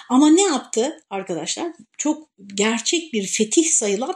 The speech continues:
bir anlaşma yaptı. Yani o anlaşmayla, e, şöyle düşünün. Peygamberimiz Mekke'ye girip umresini yapsaydı, Kureyş hiç karşı çıkmayıp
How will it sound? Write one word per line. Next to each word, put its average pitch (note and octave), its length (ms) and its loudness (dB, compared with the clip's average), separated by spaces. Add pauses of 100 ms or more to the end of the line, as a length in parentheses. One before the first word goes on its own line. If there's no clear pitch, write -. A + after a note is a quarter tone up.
bir G#3 160 0
anlaşma F3+ 540 -4
yaptı. - 340 -14 (100)
Yani G3+ 300 0
o D4 200 2
anlaşmayla, B3 880 -2 (540)
e, G#3+ 160 2
şöyle D4 360 2
düşünün. A3 480 -4 (340)
Peygamberimiz D4+ 720 2
Mekke'ye C#4 480 2
girip A3+ 300 -2
umresini C4+ 540 4
yapsaydı, B3 760 0 (440)
Kureyş B3+ 340 6
hiç - 160 -4
karşı G#3+ 400 -2
çıkmayıp G#3+ 580 -4